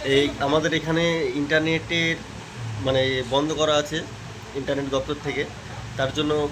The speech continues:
কোনো ভিডিও আপলোড দিতে পারছি না। তো আগামীকাল চোদ্দো তারিখ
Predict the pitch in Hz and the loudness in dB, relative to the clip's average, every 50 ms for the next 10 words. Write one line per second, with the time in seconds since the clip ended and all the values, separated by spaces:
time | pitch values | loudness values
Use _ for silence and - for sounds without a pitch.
0 | - 156 147 147 143 131 127 139 139 147 147 147 143 139 - 151 156 147 - - | -2 -2 0 0 0 -2 -4 -4 -2 0 2 4 4 2 2 0 -4 -2 -2 -4
1 | - 151 131 135 139 - - - 143 135 143 - - - - - - - - - | -4 -2 0 0 -2 -2 -2 -4 -2 -2 -2 -2 -4 -8 -10 -10 -10 -10 -8 -4
2 | 135 131 127 127 127 143 147 151 151 139 156 143 147 160 151 - - - - - | 0 2 2 2 2 0 0 0 2 2 4 4 4 4 0 -6 -10 -14 -14 -14
3 | - - - - 147 143 139 151 151 - 151 139 151 160 | -14 -12 -8 -4 -2 -2 -2 -2 0 0 2 2 0 -2